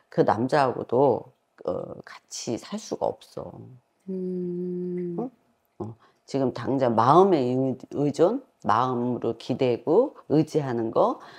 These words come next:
Speaker 1: 그런 거는 돼.
Speaker 2: 음.
Speaker 1: 어? 근데 본인은 남자를 알면 머슴으로 알아서 크는 거야. 어?
Speaker 2: 아.
Speaker 1: 어?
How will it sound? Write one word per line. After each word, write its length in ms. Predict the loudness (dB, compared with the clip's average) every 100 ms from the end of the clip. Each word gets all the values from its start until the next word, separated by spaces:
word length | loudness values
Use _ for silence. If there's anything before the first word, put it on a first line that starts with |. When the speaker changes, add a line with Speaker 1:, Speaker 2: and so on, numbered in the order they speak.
| -20
Speaker 1:
그런 320 | _ 4 4 4
거는 300 | 0 -4 -6
돼. 420 | -14 -16 -18 -20 _ _ -12
Speaker 2:
음. 180 | -10 -10 -2
Speaker 1:
어? 240 | 0 0 -6 _ _ _
근데 280 | -2 0 -2 _ _
본인은 800 | 0 4 4 4 0 0 -2 -4 -10 _ -8
남자를 580 | 0 2 4 2 0
알면 340 | -4 -4 -4 -2
머슴으로 720 | 2 2 2 2 2 4 4
알아서 380 | 2 -2 -8 -14
크는 280 | -10 -6 -6
거야. 220 | -8 -12 -14 -20 _ _ _ _ _ _ _ _ _ _ _ _ _ _ 4
어? 60 | 8 10 6 0 -4 -4 -8
Speaker 2:
아. 520 | -6 -2 0 -2 0
Speaker 1:
어? 220 | 4 4